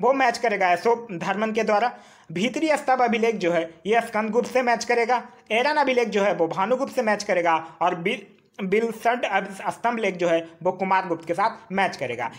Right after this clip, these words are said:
एरन अभिलेख इसमें सबसे ज़्यादा इंपॉर्टेंट है। एरन अभिलेख से एक क्वेश्चन बहुत बार एग्जाम में पूछा गया है कि पहली बार किसी के सती होने का प्रमाण कहाँ से मिलता है,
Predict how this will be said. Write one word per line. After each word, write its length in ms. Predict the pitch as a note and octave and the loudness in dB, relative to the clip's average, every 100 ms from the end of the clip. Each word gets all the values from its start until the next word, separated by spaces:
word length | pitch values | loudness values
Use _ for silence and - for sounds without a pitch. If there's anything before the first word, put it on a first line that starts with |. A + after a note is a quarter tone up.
| - | -2
एरन 260 | C4 C#4 D#4 | 4 4 4
अभिलेख 380 | C#4+ B3+ B3+ B3+ | 2 4 2 0
इसमें 220 | G#3+ A#3+ | -4 -2
सबसे 260 | A3+ G#3+ C#4 | -2 2 4
ज़्यादा 220 | C4 A#3 | 4 4
इंपॉर्टेंट 460 | A3 G3 G3 G3+ | 2 0 0 -2
है। 200 | F3+ F3+ - - | -2 -6 -8 -2
एरन 240 | G#3+ C4 | 2 2
अभिलेख 400 | D4+ C4+ A#3+ A#3+ | 2 2 2 0
से 120 | A#3+ A3+ | 0 -2
एक 100 | A3+ | 0
क्वेश्चन 300 | G#3+ A#3+ A3 | -2 -2 0
बहुत 180 | G3+ | 0
बार 160 | G3+ G#3 | 2 0
एग्जाम 220 | F#3+ F#3 | 0 0
में 120 | F#3 | 0
पूछा 240 | F#3 D#3+ F3 | -2 -4 -2
गया 160 | D#3 | 0
है 120 | D#3+ D#3 - - | -2 -4 -16 -10
कि 80 | B3+ | -8
पहली 380 | A3 A#3 C4+ D4 | 0 2 2 2
बार 200 | B3 A3+ | 0 0
किसी 280 | A3+ A3 | -4 -6
के 120 | C#4 A3 | -4 -2
सती 340 | - A3+ C#4 | -2 -2 0
होने 240 | B3 B3 | 0 -2
का 100 | A3+ | -2
प्रमाण 380 | G#3+ F#3+ F#3 G#3 | -2 -2 -2 -2
कहाँ 240 | G3 F3+ G3+ | -2 -4 -4
से 100 | F#3 | -6
मिलता 240 | D#3+ D3+ | -4 -2
है, 180 | C#3+ | -2